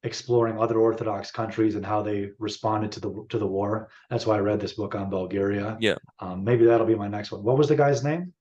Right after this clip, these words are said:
Speaker 1: I'm gonna Google it.
Speaker 2: Metaxas. You know the, the Greek wine called metaxa?
Speaker 1: Yeah.
Speaker 2: Yeah,
Speaker 1: Is that
Speaker 2: just
Speaker 1: his
Speaker 2: add
Speaker 1: wine?
Speaker 2: an S.
Speaker 1: Oh, okay. I think that's what we
Speaker 2: <laughs> So
Speaker 1: use for communion in my church, if I'm not mistaken.
Speaker 2: <laughs> So, yeah,
Speaker 1: Ioannis
Speaker 2: definitely look him up,
Speaker 1: Metaxas?
Speaker 2: 'cause,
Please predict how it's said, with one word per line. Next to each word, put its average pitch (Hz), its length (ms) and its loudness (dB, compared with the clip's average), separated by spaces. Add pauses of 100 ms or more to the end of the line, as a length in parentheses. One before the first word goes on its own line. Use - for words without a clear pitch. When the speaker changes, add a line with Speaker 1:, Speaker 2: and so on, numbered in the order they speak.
(160)
Speaker 1:
I'm 110 100 -8
gonna 110 120 -6
Google 123 300 2
it. - 80 -8
Speaker 2:
Metaxas. 110 320 0
You 123 80 0
know 139 160 4
the, 123 160 -2
the 110 220 -2
Greek 139 340 0
wine 135 380 4
called 123 220 -6
metaxa? 120 640 -6 (380)
Speaker 1:
Yeah. 139 300 4 (680)
Speaker 2:
Yeah, 120 200 4
Speaker 1:
Is 98 60 4
that 117 100 2
Speaker 2:
just 127 160 4
Speaker 1:
his 127 80 4
Speaker 2:
add 147 100 6
Speaker 1:
wine? 139 40 2
Speaker 2:
an 139 80 2
S. - 420 -2 (960)
Speaker 1:
Oh, 123 180 2
okay. 87 260 0 (200)
I - 80 -4
think 175 120 2
that's 180 140 4
what 151 100 2
we 131 60 2
Speaker 2:
<laughs> - 20 4
So - 40 4
Speaker 1:
use 123 100 2
for 123 120 -4
communion 113 420 -4
in 92 80 -12
my 90 160 -12 (460)
church, - 280 -4
if - 60 -16
I'm 92 80 -8
not 90 140 -6
mistaken. - 520 -4 (220)
Speaker 2:
<laughs> - 1160 -10 (540)
So, - 380 -2 (120)
yeah, 139 200 6
Speaker 1:
Ioannis 127 100 8
Speaker 2:
definitely 143 320 4
look 127 160 0
him 127 120 2
up, 107 140 0
Speaker 1:
Metaxas? 160 140 2
Speaker 2:
'cause, - 320 -12